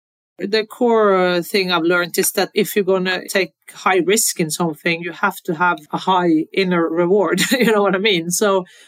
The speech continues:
this probably won't change anything. It's still worth it. It has its own value. I did not reflect upon the world watching this. I've never watched a Congress before. Who has, you know? But then I realized afterwards that the world did watch.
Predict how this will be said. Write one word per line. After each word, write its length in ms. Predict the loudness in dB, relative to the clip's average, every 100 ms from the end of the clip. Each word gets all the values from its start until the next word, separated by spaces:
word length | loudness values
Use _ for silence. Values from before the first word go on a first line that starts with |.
| _
this 440 | -2 -2 -2 -4
probably 340 | -2 0 2 0
won't 240 | 0 -6
change 400 | -4 0 0 0
anything. 560 | -4 -6 -6 -4 -4 -8 _ _ _ _ -4
It's 200 | -2 -2
still 340 | -2 0 2
worth 320 | 2 0 0
it. 180 | -4 -2
It 80 | -2
has 220 | 0 0
its 320 | -2 -2 -8 -2
own 260 | 0 2
value. 440 | 0 0 -2 -4 -6 _ _ _ -6
I 140 | -4
did 200 | 0 -2
not 260 | -2 -6 -6
reflect 480 | -4 -4 -4 -4 -4
upon 300 | -8 -4 -6
the 60 | -6
world 360 | -2 0 0
watching 380 | -2 -4 -4 -6
this. 200 | -4 -2
I've 160 | 0 0
never 220 | 0 0
watched 320 | -2 -4 -6
a 20 |
Congress 400 | -6 -8 -6 -8
before. 360 | -8 -10 -8 -6
Who 180 | -2 0
has, 340 | 0 -2 -2
you 80 | 0
know? 220 | 0 -4 -6 -18 -4
But 180 | -4
then 180 | 0 -2
I 40 | 0
realized 440 | 0 2 0 0
afterwards 580 | -2 0 0 0 0 -2
that 180 | -4 -4
the 140 | -4
world 300 | 0 0 0
did 140 | 0 0
watch. 480 | -2 -6 -2 -2 -4